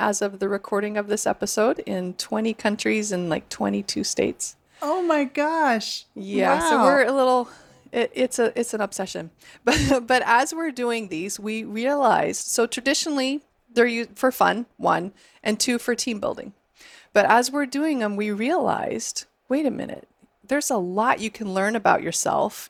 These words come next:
Speaker 1: in escape rooms, as well as practice in a safe environment,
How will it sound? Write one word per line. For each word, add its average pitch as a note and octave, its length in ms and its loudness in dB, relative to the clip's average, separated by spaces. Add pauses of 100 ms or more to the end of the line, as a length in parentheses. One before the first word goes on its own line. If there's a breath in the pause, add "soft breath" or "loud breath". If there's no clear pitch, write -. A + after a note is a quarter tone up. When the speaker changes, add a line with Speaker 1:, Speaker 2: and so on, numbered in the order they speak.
Speaker 1:
in G3 160 -2
escape - 400 -6
rooms, E3 420 -8 (480 soft breath)
as G3+ 240 2
well A3 280 4
as G3 260 2
practice - 920 -6
in F#3+ 140 -2
a F3+ 60 0
safe F3 320 -2
environment, - 640 -4